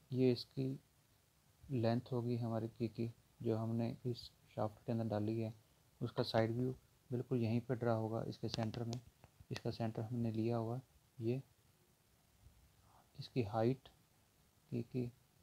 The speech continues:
और ये width है उसकी की। इसके साथ ये हमारा इसका side view ड्रा हो गया।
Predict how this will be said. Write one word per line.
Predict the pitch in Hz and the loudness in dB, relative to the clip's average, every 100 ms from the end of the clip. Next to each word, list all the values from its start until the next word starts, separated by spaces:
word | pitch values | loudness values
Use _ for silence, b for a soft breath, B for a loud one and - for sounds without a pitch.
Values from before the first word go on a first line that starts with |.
| _ - | _ -4
और | |
ये | 113 120 | 0 2
width | 113 113 - | 2 0 -2
है | 107 | -4
उसकी | 101 - 113 | -4 -10 -12
की। | 110 123 127 - _ _ _ _ _ _ - | -10 -10 -10 -14 _ _ _ _ _ _ -6
इसके | 127 - - - 131 | -6 -8 -14 -2 -2
साथ | - 123 117 - - - | -2 -2 -2 -4 -12 -10
ये | 127 117 123 131 | -6 -2 -2 -2
हमारा | 113 117 113 117 123 - - - - | -4 -2 -2 -2 -2 -6 -18 -20 -18
इसका | - 123 | -4 -2
side | 104 113 107 | 0 0 2
view | 117 | 0
ड्रा | 110 117 | 2 2
हो | 117 113 | 2 0
गया। | 127 | -4